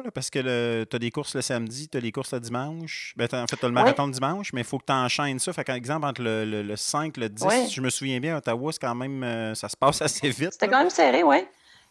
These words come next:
Speaker 2: Euh, donc, c-, c'était un bon côté. Je peux voir, justement, les gens qui sont, qui, parce que, bon, ceux qui étaient dans le, le défi du bûcheron ou le Lumberjack Challenge, euh, avaient un dossard unique. Donc, on pouvait se reconnaître.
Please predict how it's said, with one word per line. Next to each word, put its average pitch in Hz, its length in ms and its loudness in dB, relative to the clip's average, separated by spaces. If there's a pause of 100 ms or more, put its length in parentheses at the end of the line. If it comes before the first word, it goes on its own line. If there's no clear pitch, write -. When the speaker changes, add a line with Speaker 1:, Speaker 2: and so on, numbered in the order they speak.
(160)
Speaker 2:
Euh, 208 720 -4
donc, 208 220 -4
c-, - 160 -10
c'était - 200 0
un 214 160 8
bon 233 180 4
côté. 254 300 2
Je 285 100 -4
peux 254 80 2
voir, 262 300 6
justement, 247 500 0 (760)
les 214 180 4
gens 220 260 4
qui 247 140 -8
sont, 196 580 -4
qui, 202 260 -8 (320)
parce 190 160 2
que, - 80 -10
bon, 190 180 4
ceux 247 260 0
qui 233 100 0
étaient 214 160 4
dans 196 180 6
le, 185 260 8 (280)
le 170 120 -4
défi 170 300 -6
du 175 140 -8
bûcheron 180 360 -2
ou 202 280 -4
le 156 160 -4
Lumberjack 160 600 -4
Challenge, 208 440 -2 (640)
euh, - 40 -4
avaient 165 280 2
un 175 100 6
dossard 175 500 6
unique. 185 360 -2 (140)
Donc, 170 280 0
on 165 120 0
pouvait 180 260 4
se 185 160 2
reconnaître. 185 680 4